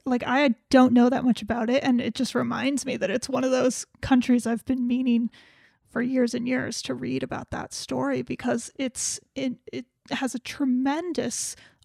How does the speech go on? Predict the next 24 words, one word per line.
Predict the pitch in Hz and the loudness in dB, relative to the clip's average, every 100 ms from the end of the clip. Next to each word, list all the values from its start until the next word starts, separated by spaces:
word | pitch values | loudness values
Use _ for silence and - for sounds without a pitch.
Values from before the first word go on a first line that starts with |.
| - | 4
entrepreneurial | 262 247 262 - 294 277 349 294 - - 294 _ _ | 6 6 2 0 0 2 2 0 -2 -6 -10 _ _
community | - 247 214 254 339 262 233 | 4 8 10 8 6 2 2
and | 240 233 | 0 -2
success. | 277 - - 294 370 - - - - - - _ _ | -4 -8 -2 2 0 0 -8 -8 -10 -18 -20 _ _
And | 247 240 240 233 - - - - | 0 2 2 0 -6 -14 -16 -6
the, | 233 262 247 240 233 233 - _ _ | 2 6 6 4 4 2 0 _ _
I | - 139 254 | -12 -6 0
mean, | 254 | 2
there | 254 | 2
are | |
so | 240 - 311 | 0 0 0
few | - 294 | 0 0
countries | - 269 - 262 - | 0 -2 0 -2 -2
besides | 254 294 285 220 | -6 -4 -4 -4
the | - | -6
U | 277 | -4
S | 285 254 - | -2 -4 -6
and | 262 247 | -6 -4
Israel | 269 - - 101 - | -4 -4 -6 -8 -8
that | - | -12
have | - - 277 262 | -12 -8 -8 -8
that | - - - | -8 -12 -12
kind | - - 247 | -10 -8 -8
of, | - - - | -8 -8 -12